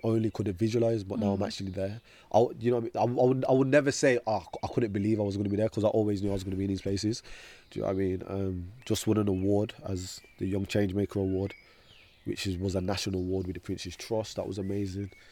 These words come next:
Speaker 1: Got shouted out by Idris Elba. That was cool.
Speaker 2: Lionel Richie.
Speaker 1: Um, yeah, had a in-, got interviewed by Lionel Richie. That was amazing. Had some amazing things, but one of the biggest things that actually took me by storm was the other day. I got a,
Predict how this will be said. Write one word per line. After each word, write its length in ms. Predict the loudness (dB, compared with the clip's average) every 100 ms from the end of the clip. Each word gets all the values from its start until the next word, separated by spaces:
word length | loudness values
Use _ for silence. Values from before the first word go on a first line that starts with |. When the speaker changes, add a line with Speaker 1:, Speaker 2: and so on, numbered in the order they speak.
| -20 -20 -12
Speaker 1:
Got 160 | -6 -4
shouted 320 | 0 0 2
out 180 | 0 0
by 100 | -4
Idris 300 | -6 -10 -6
Elba. 540 | 2 2 2 0 -2 -6
That 160 | -6 -8
was 120 | -10
cool. 420 | -6 -4 -2 -4 -6 -4
Speaker 2:
Lionel 300 | -2 -4 -6
Richie. 480 | -10 -10 -8 -10 -12 -6
Speaker 1:
Um, 280 | -2 -2 2
yeah, 160 | 4
had 160 | 4 2
a 100 | 2
in-, 100 | 0
got 220 | 2 2
interviewed 380 | 2 0 0 2
by 140 | 2
Lionel 260 | 2 2 0 2
Richie. 500 | 2 4 4 4 2 -2
That 100 | 0
was 160 | 2
amazing. 560 | 2 4 6 4 2 0 -2 -20 -20 -16 0
Had 160 | 2
some 100 | 4
amazing 380 | 6 6 4 0
things, 260 | 2 2 2
but 140 | 2
one 120 | 2
of 60 | 4
the 80 | 2
biggest 500 | 4 4 4 2 0
things 280 | 0 2 0
that 160 | 0 -2 0 2
actually 320 | 2 -2 -6
took 200 | -4 0
me 100 | 2
by 200 | 2 2
storm 520 | 0 -4 -2 -2 -6 -12 -20 -20 -20 -20 -20 _ -2
was 200 | -2 0
the 60 | 0
other 160 | 2 2
day. 120 | 2
I 80 | 2
got 220 | 2 2
a, 500 | 0 -2 -2 -2